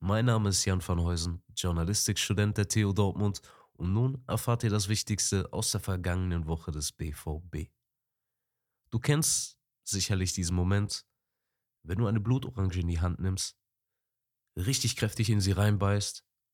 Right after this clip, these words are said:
und zuerst diesen fruchtig süßen Geschmack schmeckst.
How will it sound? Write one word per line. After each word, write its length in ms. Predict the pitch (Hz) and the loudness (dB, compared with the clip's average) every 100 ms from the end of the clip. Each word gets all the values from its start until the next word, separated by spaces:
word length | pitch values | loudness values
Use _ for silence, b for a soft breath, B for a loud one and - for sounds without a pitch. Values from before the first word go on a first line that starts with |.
| _ _ _ _ | _ _ _ _
und 100 | 90 | -4
zuerst 520 | - - 107 113 - | -4 0 2 2 0
diesen 420 | 90 90 82 - | -2 -2 -4 -8
fruchtig 600 | - - 113 110 - 92 | -12 -4 -2 -2 0 0
süßen 320 | - 98 - 90 | 2 0 0 0
Geschmack 360 | 85 98 95 | 0 0 0
schmeckst. 440 | - 78 80 - | -2 -4 -6 -8